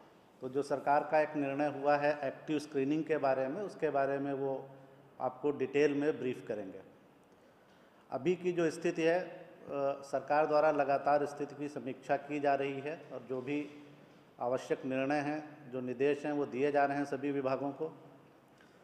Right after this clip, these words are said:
और मुख्य सचिव द्वारा भी प्रतिदिन crisis management की group की बैठक होती है और उसमें जो भी आवश्यक निर्णय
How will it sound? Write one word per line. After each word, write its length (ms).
और 140
मुख्य 260
सचिव 300
द्वारा 280
भी 160
प्रतिदिन 540
crisis 720
management 540
की 80
group 260
की 100
बैठक 420
होती 260
है 180
और 80
उसमें 300
जो 140
भी 140
आवश्यक 500
निर्णय 540